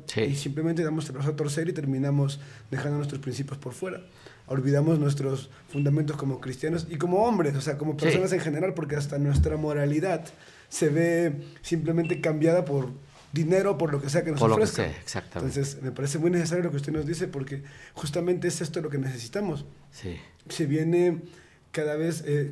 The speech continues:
Speaker 2: generación tras generación con problemas más difíciles.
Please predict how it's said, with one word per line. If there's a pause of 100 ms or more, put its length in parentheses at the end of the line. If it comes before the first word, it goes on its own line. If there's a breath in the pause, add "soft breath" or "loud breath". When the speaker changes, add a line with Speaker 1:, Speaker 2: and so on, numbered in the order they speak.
Speaker 2:
generación
tras
generación
con
problemas
más
difíciles.